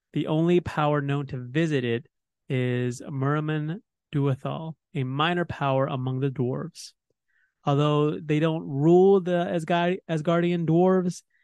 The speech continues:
they, he does keep an eye out for them. A few claim that the true power is Hod the Blind, the Norse deity of smithcraft, who was exiled from Asgard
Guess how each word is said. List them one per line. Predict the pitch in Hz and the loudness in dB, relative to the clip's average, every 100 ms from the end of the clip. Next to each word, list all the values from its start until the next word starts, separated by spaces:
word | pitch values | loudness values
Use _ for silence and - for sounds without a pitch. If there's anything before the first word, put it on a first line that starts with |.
| _ _ - | _ _ -6
they, | 151 147 151 | -2 -2 -2
he | 175 | -2
does | 147 190 180 | 0 2 0
keep | - 170 | -2 -4
an | 160 | -4
eye | 160 143 | -4 -2
out | 131 143 | -4 -6
for | - | -8
them. | 143 - 180 156 _ _ _ _ _ | -10 -10 -14 -18 _ _ _ _ _
A | 151 135 127 | -2 0 -2
few | - 165 165 | -2 2 4
claim | 151 - 151 143 143 139 | 2 -4 -4 -4 -4 -4
that | 127 | -6
the | - 127 | -6 -6
true | 127 - - 220 | -8 -6 0 0
power | 220 - 139 127 123 123 123 _ _ _ - | 0 -2 0 0 0 -2 -4 _ _ _ -4
is | 131 127 123 | 0 0 -4
Hod | - - 147 143 135 | -10 -4 0 0 -2
the | |
Blind, | 131 135 139 139 120 139 170 139 | -4 -2 0 0 -2 -4 -10 -4
the | 135 | -4
Norse | 127 139 135 | 0 0 -2
deity | - 135 127 123 | -4 -2 -2 -2
of | 135 | -6
smithcraft, | - - 180 202 - 135 120 123 _ _ _ - | -12 -6 -4 -4 -6 -6 -6 -8 _ _ _ -4
who | |
was | 143 135 _ _ | -2 -4 _ _
exiled | 233 220 151 135 120 | 0 0 2 2 0
from | 117 123 | -2 -6
Asgard | 117 113 135 120 120 | -6 -6 -4 -2 -4